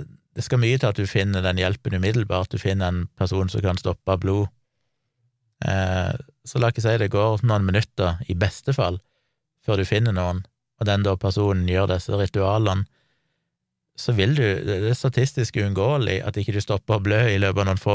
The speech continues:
minutter etter det, spesielt hvis da ritualet kanskje tar et par minutter å gjennomføre i tillegg, så det er uunngåelig at du kommer til å slutte å blø.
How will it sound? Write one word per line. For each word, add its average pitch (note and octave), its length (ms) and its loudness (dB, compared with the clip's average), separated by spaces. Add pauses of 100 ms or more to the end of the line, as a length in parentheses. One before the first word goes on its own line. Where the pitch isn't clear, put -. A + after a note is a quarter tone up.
minutter G2+ 320 -2
etter - 240 -4
det, A2+ 180 0 (540)
spesielt A#2+ 320 0
hvis G#2 80 -6
da G2 160 -2
ritualet F#2+ 500 -2
kanskje G2 220 -2
tar G2 240 0
et G#2 100 -4
par F#2 140 2
minutter F#2+ 380 -2
å - 20 0
gjennomføre F#2+ 540 0
i - 20 -8
tillegg, A2 400 0 (640)
så - 140 -4
det A#2 80 4
er A2+ 160 0
uunngåelig A2+ 480 2
at - 80 -4
du - 20 -2
kommer F#2+ 220 -2
til G2 80 -2
å G2 80 -4
slutte F#2+ 260 -4
å G2 80 0
blø. A2 200 2